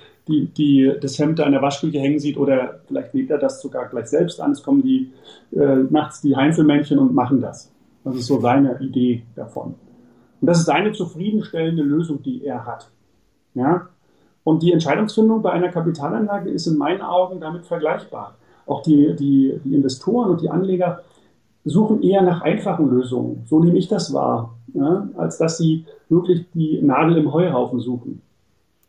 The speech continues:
Also die suchen nicht die schärfste und beste Nadel im Heuhaufen, ähm, ähm, sondern die, sie machen einfach das, was am naheliegendsten, was am einfachsten ist.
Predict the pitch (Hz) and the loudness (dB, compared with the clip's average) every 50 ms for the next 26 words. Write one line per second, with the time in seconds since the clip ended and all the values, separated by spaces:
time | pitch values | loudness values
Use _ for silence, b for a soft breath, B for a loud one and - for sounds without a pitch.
0 | _ _ _ _ _ _ _ _ _ _ - 139 139 151 143 - 156 151 135 151 | _ _ _ _ _ _ _ _ _ _ -2 0 0 0 0 0 -4 -4 0 0
1 | 214 233 - 240 202 175 170 175 165 - - 165 160 - - 139 139 - - - | 0 2 2 2 2 4 4 2 2 0 -4 -6 -4 -2 -2 0 0 0 -2 0
2 | - 160 143 - 156 156 - - 165 143 135 123 139 151 147 135 - - 202 220 | -2 -2 0 2 0 0 0 0 0 0 2 0 0 0 0 -2 -2 0 2 4
3 | 220 196 175 175 196 196 196 180 185 190 196 190 196 196 190 - b b b b | 4 4 2 0 -4 -4 -4 -4 -4 -6 -6 -6 -8 -10 -12 -12 b b b b
4 | b - - 165 165 160 160 160 160 160 160 160 160 160 160 156 151 156 165 175 | b -10 -6 -4 -2 0 0 0 0 -2 -4 -6 -6 -6 -4 -4 -4 -4 -6 -6
5 | 170 165 165 160 156 165 160 160 160 165 - - _ _ _ _ _ - 147 147 | -6 -2 0 2 4 6 6 6 4 4 2 -2 _ _ _ _ _ -12 -8 -8
6 | 147 151 - 269 - - - - - _ _ _ _ _ _ _ - 139 156 160 | -8 -6 -6 -8 -8 -8 -10 -16 -20 _ _ _ _ _ _ _ -2 2 4 4
7 | 175 180 - 190 190 - - 196 185 - 180 151 - 165 170 - 180 165 165 - | 4 4 2 2 2 2 2 0 0 0 -2 0 0 0 0 0 0 -2 -2 0
8 | 151 156 143 139 170 214 208 196 196 185 - - 185 170 156 - 160 - - - | 0 2 2 0 0 -2 -2 -2 -2 -4 -2 -2 0 0 0 0 0 -2 0 0
9 | 170 185 165 151 135 - - - - - - 123 - - | 0 0 0 -2 -6 -6 -4 -6 -6 -6 -8 -10 -14 -18